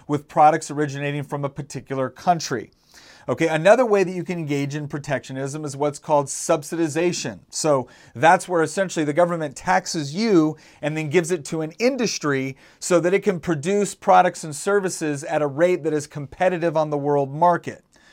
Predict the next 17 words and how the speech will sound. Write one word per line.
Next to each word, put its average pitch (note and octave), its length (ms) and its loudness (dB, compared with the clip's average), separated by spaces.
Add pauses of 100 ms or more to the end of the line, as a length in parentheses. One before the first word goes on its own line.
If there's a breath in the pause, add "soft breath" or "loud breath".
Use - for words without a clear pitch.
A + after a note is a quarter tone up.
(260 soft breath)
All B2+ 80 0
right, C#3+ 180 6
so, D3 480 2 (240)
you D#3 100 -6
know, C3+ 80 -2
we'll C#3+ 180 0
get D#3+ 120 0
into D#3 200 0
things D#3 220 -6
like C#3 160 0
sugar E3+ 360 -2
tariffs C3+ 400 -6
and B2+ 80 -10
stuff D3 260 -2
like C3+ 200 -4
that, C3+ 260 4
but C3 200 -4